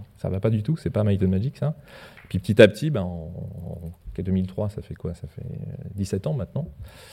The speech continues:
On, on les a, euh, familiarisés avec ce monde, on a montré son intérêt, sa richesse, sa cohérence, et cetera. Et aujourd'hui, on a des fans de ce monde-là, comme on avait jadis des fans de, des anciens univers.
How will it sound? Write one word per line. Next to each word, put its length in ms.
On, 340
on 60
les 240
a, 220
euh, 200
familiarisés 520
avec 100
ce 100
monde, 240
on 80
a 60
montré 280
son 160
intérêt, 360
sa 120
richesse, 300
sa 140
cohérence, 420
et 100
cetera. 520
Et 60
aujourd'hui, 360
on 100
a 60
des 100
fans 220
de 260
ce 140
monde-là, 300
comme 180
on 60
avait 320
jadis 340
des 80
fans 200
de, 340
des 120
anciens 220
univers. 320